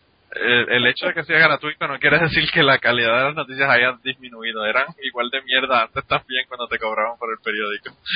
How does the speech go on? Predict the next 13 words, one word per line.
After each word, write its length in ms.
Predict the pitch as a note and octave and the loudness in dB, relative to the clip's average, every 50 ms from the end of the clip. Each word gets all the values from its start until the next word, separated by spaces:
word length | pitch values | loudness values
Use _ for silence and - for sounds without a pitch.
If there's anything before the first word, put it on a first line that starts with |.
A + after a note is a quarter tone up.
| F3+ F3+ B3+ - - - - | -2 -2 -4 -6 -8 -2 -2
<laughs> 1120 | G3+ - - _ - - _ _ - G#3+ G#3 - - - - - - C#3+ - - - - - | -2 -2 -2 _ -10 -10 _ _ -4 -2 -2 -2 -2 -4 -6 -6 -6 -6 -6 -14 -20 -4 2
No 60 | C#3 | 4
ha 40 | D3+ | 6
habido 200 | D3 D#3 D#3+ D#3 | 6 6 4 4
ninguna, 480 | D3+ D3 C#3 C3 C3+ C3 C#3 C3+ C3 A2+ | 2 0 -2 -4 -2 0 2 2 2 0
ninguna 320 | A#2 B2 B2+ B2+ B2+ B2+ C3 | -2 -6 -8 -4 -4 -4 -2
mejoría 400 | C#3 D#3 D3 B2+ A#2 A#2+ A#2+ A#2 | 0 0 0 0 2 2 2 0
en 120 | A2+ A2 | 0 -2
ese, 160 | A2 - A#2 | -4 -2 -4
en 180 | A2+ G#2+ A2 A2 | -4 -4 -4 -8
ese 180 | A2 - B2 A#2 | -8 -4 -4 -4
departamento. 720 | A#2+ A#2 A#2 A2+ - - A2 G2+ G2 F#2+ - _ - - _ _ _ F2 D#2+ - _ _ _ _ - _ _ _ _ _ _ | -4 -2 -2 -4 -4 -4 -6 -8 -8 -12 -18 _ -20 -20 _ _ _ -20 -20 -20 _ _ _ _ -20 _ _ _ _ _ _
Eh, 440 | A2 A2 G#2+ G2+ F#2+ F#2 F2+ F2+ - | -4 -4 -2 -2 -2 -4 -6 -8 -10